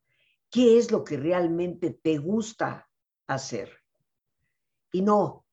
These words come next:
no tengas temor de decir, "Es que a mí lo que me gusta es jugar matatenas. Me encanta jugarlas."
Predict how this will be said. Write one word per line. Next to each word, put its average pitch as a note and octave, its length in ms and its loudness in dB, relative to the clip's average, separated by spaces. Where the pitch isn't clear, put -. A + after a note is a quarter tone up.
no A#3 220 -4
tengas A#3+ 720 0
temor E3+ 680 2
de E3+ 200 0
decir, F3 440 -2
"Es A#3+ 180 2
que B3+ 120 2
a G#3 40 0
mí A3 140 4
lo A3 160 4
que E3+ 80 -6
me D#3+ 140 -4
gusta F3+ 280 -4
es D#3 80 -4
jugar D#3 380 -2
matatenas. D3 1200 -8
Me E3+ 100 -6
encanta D#3+ 800 -2
jugarlas." B2+ 920 -8